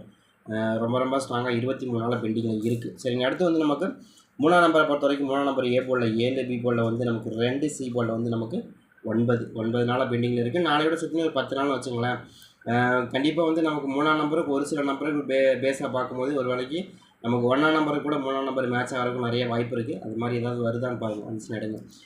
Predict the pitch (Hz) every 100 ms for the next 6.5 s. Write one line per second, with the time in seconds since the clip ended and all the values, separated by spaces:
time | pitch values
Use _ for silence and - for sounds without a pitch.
0 | _ 120 151 160 151 135 147 151 139 127
1 | - 127 120 127 147 156 143 131 131 127
2 | 123 127 131 123 120 120 120 117 113 110
3 | 120 120 160 - - _ 120 139 135 131
4 | 120 113 120 135 135 131 120 120 117 113
5 | 107 107 101 120 120 123 127 131 117 113
6 | 113 117 120 117 151